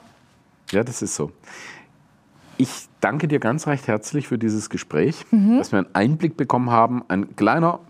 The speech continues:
Speaker 1: Blick in den Sommer, in die Sommer mit diesem wunderschönen Namen. Ich genieße immer mit dir zu sprechen und mit dir zu arbeiten, denn du bist wirklich so ein Sonnenschein. Das tut, glaub ich, auch allen gut,
Speaker 2: Danke.
Speaker 1: die das,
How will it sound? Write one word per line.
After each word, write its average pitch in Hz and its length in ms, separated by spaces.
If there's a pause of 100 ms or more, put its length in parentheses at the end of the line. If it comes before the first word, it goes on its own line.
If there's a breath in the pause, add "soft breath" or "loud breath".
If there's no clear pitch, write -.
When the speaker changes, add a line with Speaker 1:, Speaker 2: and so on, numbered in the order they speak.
Speaker 1:
Blick 143 320
in 113 100
den 95 160
Sommer, 101 320 (600 soft breath)
in 147 180
die 151 140
Sommer 143 400 (200 loud breath)
mit 107 160
diesem 104 180
wunderschönen 117 480
Namen. 95 340 (240)
Ich - 180
genieße 127 520 (120)
immer 127 180
mit 170 160
dir 156 120
zu - 120
sprechen 151 480
und 101 200
mit 107 160
dir 101 80
zu - 120
arbeiten, 123 440
denn 101 100
du 90 80
bist - 180
wirklich 117 240
so 110 80
ein 95 120
Sonnenschein. 107 460
Das 104 120
tut, - 220
glaub 95 200
ich, 90 120
auch 82 180
allen 82 300
gut, 82 260 (420 loud breath)
Speaker 2:
Danke. 196 480
Speaker 1:
die 196 120
das, - 320